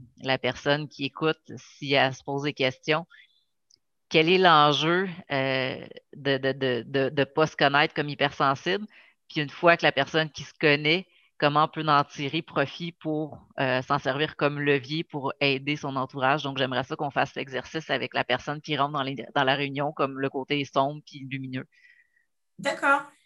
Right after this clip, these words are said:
Speaker 2: Alors là, on, on, je viens de donner le cas de figure d'une personne, a priori, qui ne connaît pas bien son hypersensibilité. Et donc, elle, elle subit un peu tous ces phénomènes.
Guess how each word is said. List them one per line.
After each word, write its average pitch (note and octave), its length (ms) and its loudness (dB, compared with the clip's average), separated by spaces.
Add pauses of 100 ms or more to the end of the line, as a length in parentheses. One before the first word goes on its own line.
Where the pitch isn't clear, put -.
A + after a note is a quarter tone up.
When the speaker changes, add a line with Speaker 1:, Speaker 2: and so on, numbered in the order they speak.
(140)
Speaker 2:
Alors G3+ 240 4
là, D#4 340 4
on, G#3+ 260 4
on, G3 160 6
je G3 140 2
viens A3 100 -2
de A3 60 -2
donner B3 180 0
le C4+ 60 -4
cas A3+ 100 -2
de G#3 60 -2
figure A#3 320 -2
d'une G#3+ 180 2
personne, G3+ 300 2
a A3 60 4
priori, G#3+ 400 4
qui F3+ 220 -6 (140)
ne - 60 -10
connaît F#3 260 -4
pas A3 280 4
bien G#3 200 -2
son G#3 200 0
hypersensibilité. F3+ 880 -6 (500)
Et G3 80 -4
donc, C#4+ 240 0
elle, G3+ 180 0
elle G3 140 4
subit C#4 480 0
un A#3 100 2
peu C#4 140 -6
tous C4 100 -6
ces B3 160 -2
phénomènes. A3 560 0